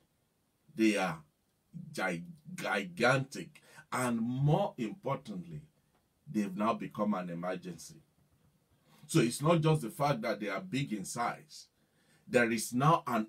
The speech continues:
urgency attached to them. And that's when you have, you are going to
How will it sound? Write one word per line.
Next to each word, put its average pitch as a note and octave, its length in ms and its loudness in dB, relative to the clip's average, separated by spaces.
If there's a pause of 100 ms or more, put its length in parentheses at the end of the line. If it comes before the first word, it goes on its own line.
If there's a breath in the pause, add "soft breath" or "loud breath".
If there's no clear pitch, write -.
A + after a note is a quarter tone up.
(100)
urgency D3 840 4
attached - 520 -6
to E2+ 80 -8
them. D#2+ 260 -10 (760 loud breath)
And A2 140 0
that's D3+ 260 4
when C#3+ 180 6
you B2 160 2
have, C#3 420 -2
you A2+ 140 2
are A2 80 4
going D3+ 340 2
to D3 200 -2